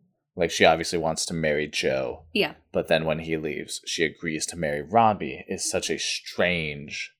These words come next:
Speaker 1: thing because he's just, like, a piece of shit.
Speaker 2: I don't think she actually agrees. I think that's
Speaker 1: Robbie is living at her house.
Speaker 2: I
Speaker 1: They live
Speaker 2: guess.
Speaker 1: together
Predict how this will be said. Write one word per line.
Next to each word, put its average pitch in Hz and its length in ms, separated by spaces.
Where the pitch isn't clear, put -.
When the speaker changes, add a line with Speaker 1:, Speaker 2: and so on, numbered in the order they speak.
Speaker 1:
thing 101 300
because 92 260
he's 101 180
just, 90 220
like, 73 200
a 73 40
piece - 300
of - 80
shit. - 400
Speaker 2:
I 254 160
don't 330 160
think 285 160
she 233 180
actually 214 340
agrees. 175 800
I 196 80
think 240 160
that's 175 160
Speaker 1:
Robbie 117 460
is 98 200
living 98 280
at 76 140
her 80 80
house. - 520
Speaker 2:
I - 60
Speaker 1:
They 107 80
live 90 200
Speaker 2:
guess. 170 80
Speaker 1:
together - 380